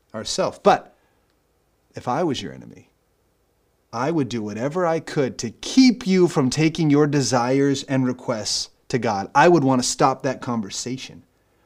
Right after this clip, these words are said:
right? Like a tactical general, I would wanna take out communications between you and your commanding officer so that you could receive no orders from headquarters.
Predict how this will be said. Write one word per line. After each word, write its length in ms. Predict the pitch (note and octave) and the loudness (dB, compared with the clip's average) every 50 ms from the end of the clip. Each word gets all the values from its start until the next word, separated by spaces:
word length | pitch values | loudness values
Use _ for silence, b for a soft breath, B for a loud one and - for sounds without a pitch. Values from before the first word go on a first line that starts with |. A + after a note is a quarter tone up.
| _ _ _ _ _ _ | _ _ _ _ _ _
right? 280 | B2 B2 C3 C3+ C3+ b b b b b b b | -2 -2 -2 -2 -4 b b b b b b b
Like 180 | D3 D3+ C#3+ D#3+ | -2 0 0 0
a 60 | D3+ | -2
tactical 520 | - - F3 F3+ G3+ G3 - D#3 E3+ D#3+ | 0 0 2 2 2 0 0 2 2 2
general, 360 | C#3 B2 D3 D#3 E3 E3 C#3 A#2+ | 4 4 4 6 6 6 4 4
I 160 | C3 D3 E3 | 4 4 6
would 140 | F3 F3+ D#3 | 6 6 6
wanna 220 | D3 D3 C#3 C3+ | 6 6 4 4
take 360 | B2+ - - E3+ E3+ E3 E3 | 2 0 0 0 0 2 2
out 220 | D#3 C3+ C#3+ C#3 - | 2 2 2 0 0
communications 760 | - D3 C#3+ C#3+ C#3 C#3 C3+ - D#3+ F#3 F#3 - D3+ C#3+ A2 | 0 2 4 4 4 4 2 4 2 2 2 2 -2 -2 -2
between 360 | A#2+ C3+ B2 - C3+ C3 C3+ | -2 -4 -2 0 0 2 4
you 160 | C#3+ E3 F#3+ | 4 4 4
and 100 | F#3+ F3+ | 4 4
your 100 | E3 E3 | 2 0
commanding 440 | - - D#3+ D#3 D#3+ E3 D#3+ D#3 D3+ | 0 -2 0 0 2 2 2 0 0
officer 420 | D3+ F3 F#3 F3 D#3 C#3 - C#3 B2 | 0 0 -2 -2 -4 -4 -4 -6 -4
so 140 | - D3+ | -2 -2
that 60 | C#3+ D3+ | -2 0
you 120 | F3 F3+ | -2 0
could 140 | F#3 F#3 D#3+ | 0 2 2
receive 640 | E3+ - - - - A#3+ A#3 G#3 E3+ C3 A#2 - - b b b b b b b b | 2 0 0 0 2 2 4 4 4 2 0 -2 -6 b b b b b b b b
no 340 | - C3+ C3+ D3+ F3+ G3+ G3+ | -2 2 4 6 8 8 8
orders 440 | - F3+ G3 G#3 G#3 G3+ G#3 F#3+ - | 10 10 8 10 10 10 8 6 4
from 140 | G3 F#3+ | 2 0
headquarters. 720 | D#3+ C#3 D#3+ C3+ B2 - A#2+ G#2+ E2 C#2+ - - - - | 2 0 0 -2 -2 -8 -10 -10 -12 -14 -16 -18 -18 -20